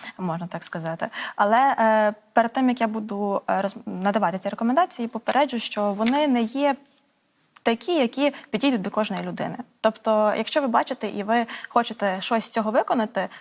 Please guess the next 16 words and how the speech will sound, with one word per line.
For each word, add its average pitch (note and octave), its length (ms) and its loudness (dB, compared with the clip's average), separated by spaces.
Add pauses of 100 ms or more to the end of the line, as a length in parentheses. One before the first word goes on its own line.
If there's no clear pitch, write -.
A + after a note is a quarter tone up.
ви C#4 80 4
дивіться C4+ 340 -2
те, E4+ 280 2
яке, C4+ 480 -2 (100)
е, G3+ 280 0 (200)
що - 260 0
вам A#3 260 2
більше A3 280 -2
лягає G3+ 260 0
до G#3 80 -2
душі, G3 280 -6
що B3+ 220 0
вам A3 220 2 (100)
воно G3+ 160 -2
є G3+ 100 0
допоміжним. G3 540 -6